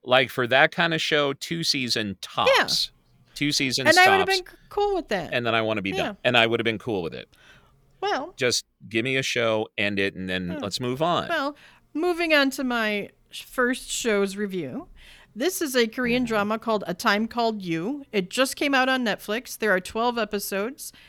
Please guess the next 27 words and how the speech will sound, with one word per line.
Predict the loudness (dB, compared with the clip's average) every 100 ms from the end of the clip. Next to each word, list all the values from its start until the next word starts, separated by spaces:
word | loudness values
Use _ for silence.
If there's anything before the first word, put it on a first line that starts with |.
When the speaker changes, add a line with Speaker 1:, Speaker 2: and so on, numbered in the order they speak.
| -8
Speaker 2:
They're | 0 2
all | 4 2 2
available | 0 0 -2 -2
right | -4 -4
now. | -10 -10 -12 -16 -20 -10 0
And | 2
it's | 2 0
about | 0 4 4 2
a | -2
woman | -2 -2 -2 -6 -6
who | -2 -2
is | -2
still | -2 -4 -2
grieving | -2 -2 -2 -2
the | -2
loss | 0 0 -2
of | -6
her | -6
boyfriend | -4 -4 -4 -4 -4 -6 -8
a | -6
year | -4 -2
later, | -2 -4 -6 -8 -10 _ _
present | 0 2 2 -2 -2
day, | 0 0 -4
twenty | -6 -6 -6
twenty-three. | -6 -8 -8 -10 -8 -12 _ _ _ _ -20 -20 -20 -20 -20 _ _
Speaker 1:
Okay. | -10 -8 -8